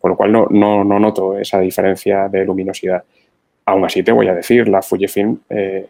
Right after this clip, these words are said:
eh, con respecto a la Leica S L dos, por ejemplo, que tiene un sensor de cuarenta y siete megapíxeles, eh, precisamente por tener tantísima resolución, el ruido a, a mil seiscientos, tres mil doscientos es palpable en la Leica S L dos, a pesar de ser veinticuatro por treinta y seis.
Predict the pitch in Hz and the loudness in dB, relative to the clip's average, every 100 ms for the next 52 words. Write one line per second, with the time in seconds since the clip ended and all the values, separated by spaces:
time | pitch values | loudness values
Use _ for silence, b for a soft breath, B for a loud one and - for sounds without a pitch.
0 | _ 98 95 _ - - _ - 101 98 | _ -10 -10 _ -20 -20 _ -4 -2 -2
1 | - 95 - 104 92 92 98 101 98 98 | -4 -6 0 2 2 2 2 2 0 2
2 | 98 104 - 98 - 110 104 95 - 95 | 4 2 0 -4 -4 -4 -4 -6 -10 -12
3 | - 95 104 107 95 87 - - 92 90 | -8 -6 -4 -2 -2 -6 -10 -16 -12 -6
4 | 87 101 - 135 - - _ _ _ _ | -4 -4 -2 -6 -6 -20 _ _ _ _
5 | _ _ - 95 - 98 104 110 127 - | _ _ -4 -4 -2 0 2 2 2 2
6 | 101 - 98 104 92 101 101 110 107 98 | -2 -4 -2 0 0 0 2 2 2 2
7 | 95 - 104 143 _ _ _ - 101 95 | 2 2 0 0 _ _ _ -4 -4 0
8 | 95 98 101 98 - 95 98 98 98 95 | 2 4 4 2 0 0 0 0 -2 0
9 | 104 95 101 101 - 98 101 95 92 101 | -2 0 0 0 -2 -2 0 -2 -2 -4
10 | - - 92 - 87 110 120 - - - | -4 -6 -8 -6 -4 -2 0 -2 -6 -10
11 | 92 92 92 95 98 95 101 - 117 104 | -6 -4 -2 -2 0 2 2 0 -4 -4
12 | 98 98 - 95 90 92 95 92 92 - | -4 -4 -2 -4 -2 -2 -2 -2 -6 -6
13 | 87 92 - - | -10 -4 -4 -6